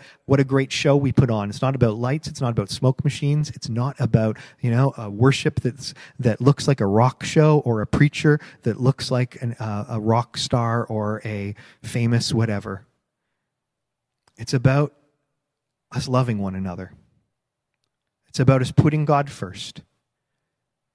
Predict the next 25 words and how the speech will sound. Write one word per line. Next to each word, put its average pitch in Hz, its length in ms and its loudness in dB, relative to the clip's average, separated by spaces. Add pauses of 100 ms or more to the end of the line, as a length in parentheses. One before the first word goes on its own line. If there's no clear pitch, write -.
It's - 160 -12
a, 135 240 -4
it's 131 140 -8
about 135 260 2
us 131 140 0
saying, 131 360 -2
"Lord, 131 160 2
I 123 140 -4
seek - 300 -4
first 147 320 0
your 139 120 6
kingdom 135 400 -2
and 117 120 -4
your 113 120 -4
righteousness." 110 800 -10 (800)
And, 135 200 -2
and 143 240 4
out 170 180 6
of 151 140 0
that, 127 320 -4
all 143 400 6
the 139 100 -2
fruits, 113 400 -2
all 139 200 2
the, 131 520 -6